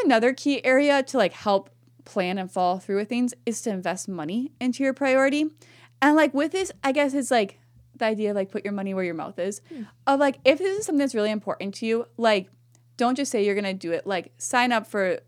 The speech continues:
Speaker 1: you know, the class that you need
Speaker 2: Mm-hmm.
Speaker 1: in order to, I don't know, like, whatever
Speaker 2: Yeah.
Speaker 1: that might be. Um, or, like, actually, like, have it be, uh,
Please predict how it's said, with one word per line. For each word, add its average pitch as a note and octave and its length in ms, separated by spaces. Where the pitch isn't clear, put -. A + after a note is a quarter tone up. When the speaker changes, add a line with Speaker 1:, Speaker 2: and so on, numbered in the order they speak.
Speaker 1:
you G3+ 100
know, E3+ 100
the - 160
class F3+ 320
that E3 120
you F3+ 180
need E3 240
Speaker 2:
Mm-hmm. G3+ 200
Speaker 1:
in - 80
order D#3+ 380
to, D#3 440
I G3+ 100
don't D#3+ 140
know, C3 120
like, F#3 140
whatever F#3+ 300
Speaker 2:
Yeah. F3 60
Speaker 1:
that D#3 120
might D3 200
be. - 160
Um, F3 420
or, F#3 600
like, F#3 320
actually, B3+ 320
like, B3 140
have G#3 280
it G#3+ 100
be, G#3+ 180
uh, E3+ 260